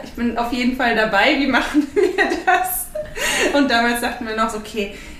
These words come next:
in einem halben Jahr können wir bestimmt das Produkt launchen und dann verkaufen wir das und das wird alles total easy.“ Aber dann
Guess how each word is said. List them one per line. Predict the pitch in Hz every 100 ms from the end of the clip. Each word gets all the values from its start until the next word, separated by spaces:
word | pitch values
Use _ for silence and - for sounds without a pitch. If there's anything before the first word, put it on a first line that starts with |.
| - -
in | 190
einem | 185 - - -
halben | 170 160
Jahr | 156
können | - 185
wir |
bestimmt | 160 160 196 180
das | 160
Produkt | - - 208 -
launchen | 190 180 185 -
und | 160 160
dann | 170 170 -
verkaufen | - - - 196 -
wir | 220
das | - -
und | 190 185
das | 180
wird | 180
alles | 180 156 -
total | - - 185 170
easy.“ | 196 214 214 196
Aber | 180 180
dann | 175 170 185 185